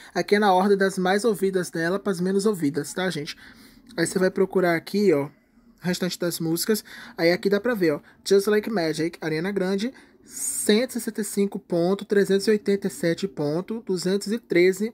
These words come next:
milhões de streamings. Ah, então é assim que você acaba vendo quantos streamings uma música tem? Exatamente. Ah, entendi. <laughs> Olha só, gente, né? A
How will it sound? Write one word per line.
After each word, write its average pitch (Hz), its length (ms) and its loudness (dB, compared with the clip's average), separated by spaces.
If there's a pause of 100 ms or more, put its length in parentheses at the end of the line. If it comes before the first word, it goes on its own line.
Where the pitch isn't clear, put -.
(320)
milhões 190 440 0
de - 80 -6
streamings. 208 760 -6 (500)
Ah, 285 400 2
então 269 200 -2
é 262 60 2
assim 262 180 -4
que 277 80 -8
você 269 240 -2
acaba 233 320 0
vendo 208 260 2
quantos 214 320 0
streamings 196 480 2
uma 196 120 2
música 190 280 -2
tem? 220 320 -2 (380)
Exatamente. 165 1040 0
Ah, 262 420 -6
entendi. 185 640 -4 (200)
<laughs> 165 100 -6 (1300)
Olha 269 200 -2
só, 190 300 -2
gente, 175 340 -8
né? 190 180 -4
A 214 220 -4